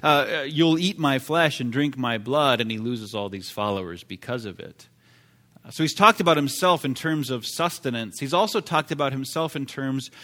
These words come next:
of water. He says, "I'm living water.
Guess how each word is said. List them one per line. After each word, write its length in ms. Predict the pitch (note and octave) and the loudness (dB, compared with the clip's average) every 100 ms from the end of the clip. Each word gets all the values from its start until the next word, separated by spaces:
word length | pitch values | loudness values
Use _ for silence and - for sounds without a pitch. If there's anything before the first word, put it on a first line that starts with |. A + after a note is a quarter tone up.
| - - | -16 -4
of 180 | C3 A#2 | -4 -4
water. 540 | A#2+ A3 C#4+ G#3 B2+ | -2 2 8 8 8
He 140 | C3 | 2
says, 200 | C#3+ D#3+ | 2 2
"I'm 220 | D#3 A#3 F#3 | 4 4 6
living 480 | D#3 A3+ C#4+ C#4+ | 10 10 10 6
water. 640 | A#3 G#3 A#3+ D#4+ E3+ G#2+ | 6 2 2 2 0 -2